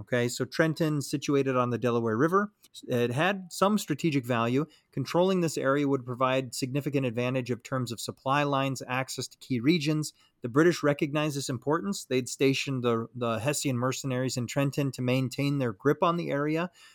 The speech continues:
They probably shouldn't have done that. You know, uh, Colonel Rahl's unit was far removed from any other British outpost. They weren't able to provide any assistance in the amount of time that was necessary. So it, they maybe found themselves too far away, um, but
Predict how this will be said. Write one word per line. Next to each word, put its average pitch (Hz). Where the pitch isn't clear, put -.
They 127
probably 131
shouldn't 156
have 165
done 165
that. 185
You 123
know, 117
uh, 120
Colonel 135
Rahl's 131
unit 135
was 127
far 135
removed 127
from 123
any 123
other 123
British 120
outpost. 131
They 127
weren't 120
able 127
to 123
provide 117
any 117
assistance 131
in 117
the 113
amount 117
of 110
time 117
that 117
was 117
necessary. 123
So 123
it, 120
they 131
maybe 156
found 156
themselves 123
too 156
far 135
away, 131
um, 120
but 143